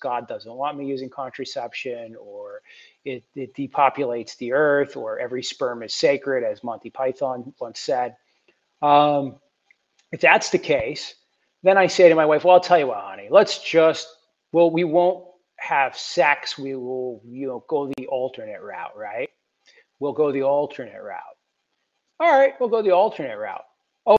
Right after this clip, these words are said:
no, we can't do that. That's illegal, too. What we do in our bedroom, the state has a very strong interest in that." So I guess if we're going to have sex and we can't use contraception and we can't do anything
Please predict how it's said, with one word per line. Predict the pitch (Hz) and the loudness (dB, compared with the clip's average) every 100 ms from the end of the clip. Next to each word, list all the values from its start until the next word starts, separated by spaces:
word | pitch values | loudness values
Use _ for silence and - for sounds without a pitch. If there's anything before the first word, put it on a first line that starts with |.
| - | 8
no, | 233 269 | 10 10
we | 170 165 | 8 2
can't | - 170 147 | 2 -4 -2
do | 180 196 | -2 0
that. | 139 120 | -2 -2
That's | 127 123 151 | -2 -2 -2
illegal, | 143 139 143 143 135 | 0 0 0 0 -2
too. | - 151 | -2 -2
What | 131 | -2
we | 127 | -4
do | 170 180 | 0 2
in | 175 | 2
our | 175 | 2
bedroom, | 175 175 180 190 185 175 _ - | 2 0 0 -2 -4 -8 _ -14
the | |
state | 147 - 160 147 | -14 -4 -2 -2
has | 143 | -6
a | 135 | -8
very | 143 139 | -8 -8
strong | - 151 151 | -6 -6 -4
interest | 180 175 147 - | -4 -4 -10 -8
in | 143 120 | -8 -8
that." | 101 - _ _ _ _ - | -14 -16 _ _ _ _ -12
So | - 165 151 143 139 - | 0 2 2 0 -4 -6
I | |
guess | 143 139 202 208 - - | -6 -2 0 0 -4 -12
if | 139 | -8
we're | 165 | -4
going | 147 160 170 | -2 -2 -4
to | |
have | 170 143 139 | -6 -6 -6
sex | - - - 127 120 - - - - _ _ _ | -8 -12 -8 -6 -8 -12 -18 -18 -20 _ _ _
and | 127 | -18
we | |
can't | 131 - 180 | -12 -6 -4
use | 180 156 | -2 -4
contraception | - 151 147 143 - - 135 - - 131 | -4 -6 -6 -10 -10 -4 -4 -4 -8 -10
and | 127 | -12
we | 117 | -14
can't | - 160 151 | -10 -8 -8
do | 151 143 | -8 -6
anything | 147 143 - 139 131 123 | -6 -8 -8 -10 -10 -12